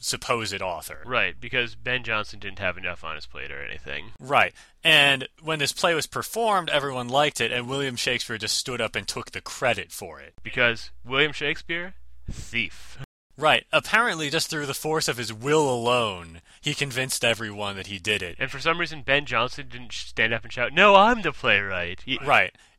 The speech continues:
Speaker 1: This is one of the obvious problems. Another claim that the movie made, uh, <laughs>
Speaker 2: is that, uh, Shakespeare murdered Christopher Marlowe five years after Christopher Marlowe died.
Speaker 1: Right.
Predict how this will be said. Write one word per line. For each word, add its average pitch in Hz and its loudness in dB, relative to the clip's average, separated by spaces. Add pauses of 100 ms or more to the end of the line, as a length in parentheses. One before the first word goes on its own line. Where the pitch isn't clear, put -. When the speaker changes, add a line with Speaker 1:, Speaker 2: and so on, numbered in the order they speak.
(100)
Speaker 1:
This 156 -2
is 131 -2
one 131 -2
of 113 -2
the 110 0
obvious 95 -2 (240)
problems. 85 -6 (240)
Another 156 2
claim 131 -4
that 120 -4
the 117 -8
movie 107 -6
made, 98 -4 (420)
uh, 107 4
<laughs> 175 0
Speaker 2:
is 151 8
that, 143 10
uh, 131 8
Shakespeare 139 4
murdered 131 0
Christopher - -6
Marlowe 123 2 (160)
five 143 12
years 139 4
after 117 6
Christopher - -8
Marlowe 92 -6
died. 82 -4 (200)
Speaker 1:
Right. 120 4